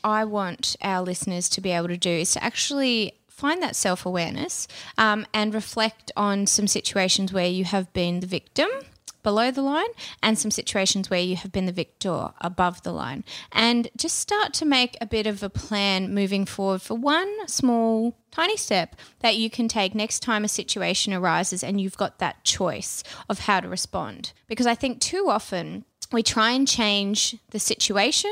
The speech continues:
we try and change the people, but we don't realise that we don't have control over those things. We've only got control over how we respond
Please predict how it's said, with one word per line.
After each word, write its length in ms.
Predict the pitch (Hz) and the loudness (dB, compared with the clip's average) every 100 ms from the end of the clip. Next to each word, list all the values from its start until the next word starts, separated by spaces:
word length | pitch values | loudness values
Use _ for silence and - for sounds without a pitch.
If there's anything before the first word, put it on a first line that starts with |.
| 440 320 | -4 -4
we 100 | 226 | -2
try 240 | - 190 | 0 -2
and 120 | 190 | 0
change 300 | - 185 185 | -2 -2 -4
the 80 | 190 | -6
people, 540 | - 269 277 294 285 285 - - | 0 0 0 0 0 -2 -8 -2
but 140 | 202 | 0
we 80 | 185 | 2
don't 220 | 214 208 | 2 2
realise 340 | 190 185 185 190 | 0 2 2 0
that 80 | - | -4
we 80 | |
don't 160 | 208 202 | -2 -2
have 160 | 202 - | -4 -6
control 480 | 196 - 254 370 | -6 -4 -2 0
over 180 | 254 - | 0 0
those 220 | - 104 | -2 -4
things. 420 | - - 156 359 - | -4 -6 -6 -6 -2
We've 140 | 214 196 | 0 0
only 160 | 180 | 0
got 120 | 175 | -4
control 460 | - 185 - 180 175 | -4 -6 -4 -2 -2
over 160 | 185 180 | -2 -4
how 240 | - 175 | -4 -4
we 120 | 175 | -2
respond 760 | 175 180 - - 175 175 175 | -2 0 -2 0 0 0 -2